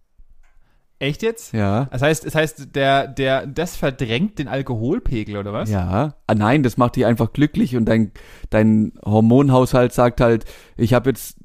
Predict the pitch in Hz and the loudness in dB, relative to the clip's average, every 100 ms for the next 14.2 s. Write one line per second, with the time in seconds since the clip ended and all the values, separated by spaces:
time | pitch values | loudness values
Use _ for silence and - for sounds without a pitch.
0 | - 120 131 135 113 127 120 117 - 117 | -6 0 2 0 0 0 2 2 4 2
1 | 156 - 127 120 113 - 117 117 117 - | 2 0 2 2 2 2 0 0 -6 -12
2 | - 113 117 147 147 123 123 117 - 120 | -2 0 0 0 0 2 2 0 -2 -2
3 | 117 120 - 127 123 - 151 131 120 113 | 0 0 0 0 -2 -2 -2 0 0 2
4 | 113 107 120 117 - 120 - 113 117 110 | 0 2 0 0 -2 -2 0 0 0 0
5 | 120 110 - - - _ - 165 175 123 | -2 -2 -8 -20 -20 _ -4 0 2 2
6 | 131 131 127 - 151 180 139 127 120 131 | 2 0 -4 0 0 2 0 -2 -2 -6
7 | - 139 156 156 131 135 139 - 110 165 | 0 0 2 4 4 4 -2 -4 -2 0
8 | 147 - 120 135 151 123 117 160 190 151 | 0 0 2 4 2 2 2 4 4 2
9 | 123 123 110 113 120 - 135 190 147 131 | 0 0 0 0 0 2 2 2 0 0
10 | 202 220 139 117 120 123 - 127 220 120 | 2 2 2 0 4 4 4 4 2 2
11 | 120 110 - 190 127 - 123 127 117 113 | 0 0 -4 -4 -4 -4 -10 -6 -2 0
12 | 113 110 104 123 - 123 - 131 - 101 | 0 0 -4 -8 -4 -2 0 0 0 2
13 | 110 113 131 151 - 160 - 190 147 233 | 0 2 2 2 0 0 0 -2 -2 -4
14 | - 107 | -6 -8